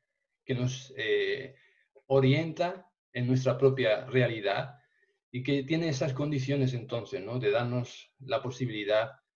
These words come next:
de trascendernos a nosotros mismos, en tanto que, eh, de manera fehaciente nos demuestra cuál es nuestra propia naturaleza, nuestro origen, como decimos,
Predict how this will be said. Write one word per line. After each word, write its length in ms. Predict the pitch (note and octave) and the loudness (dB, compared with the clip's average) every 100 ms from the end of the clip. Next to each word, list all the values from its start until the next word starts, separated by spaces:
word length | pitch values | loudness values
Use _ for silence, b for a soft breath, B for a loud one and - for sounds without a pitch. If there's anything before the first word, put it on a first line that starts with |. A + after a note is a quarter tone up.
| _ A#2+ | _ -12
de 100 | A2 | 0
trascendernos 720 | B2+ B2+ B2+ - A#2 A2+ A#2+ | 0 2 2 2 -2 -4 -6
a 80 | A2+ | -6
nosotros 380 | A2 B2+ A#2 | -8 -10 -10
mismos, 500 | G#2 G#2 G#2+ A2 C3 _ _ _ | -8 -8 -10 -12 -16 _ _ _
en 140 | A#2 A2 | -12 -6
tanto 420 | A#2+ - A#2+ - | -6 -4 -8 -6
que, 400 | A2+ A2+ A#2+ - _ _ _ - | -4 -4 -6 -12 _ _ _ -10
eh, 260 | G#2 G2+ G2+ | -2 -2 -2
de 80 | A2 | -4
manera 320 | A2+ C3 B2+ | 0 2 2
fehaciente 800 | C3 A#2 G#2+ B2 A#2 - F2+ E2+ | 2 0 0 -6 -8 -8 -10 -10
nos 200 | A#2 G#2+ | -10 -8
demuestra 640 | A2 G#2+ G#2+ - G#2 G#2+ - | -8 -10 -10 -6 -6 -6 -4
cuál 180 | G#2+ G#2 | -2 0
es 320 | G2+ - - _ _ _ _ _ _ _ | -2 -4 -16 _ _ _ _ _ _ _
nuestra 300 | G#2+ G2 G#2+ | -16 -8 -8
propia 260 | A2+ G#2 G#2 | -6 -6 -4
naturaleza, 880 | G2 G2 F#2 G#2+ G#2+ A2+ A2 A#2 _ - | -6 -4 -2 -2 -4 -6 -6 -6 _ -16
nuestro 300 | A2 G#2 G#2 | -14 -8 -4
origen, 380 | G2+ G#2 G#2 G2+ | -4 -6 -8 -8
como 200 | G2+ G#2 | -8 -8
decimos, 580 | F#2+ G2+ F#2+ G2 F#2+ | -8 -10 -10 -10 -14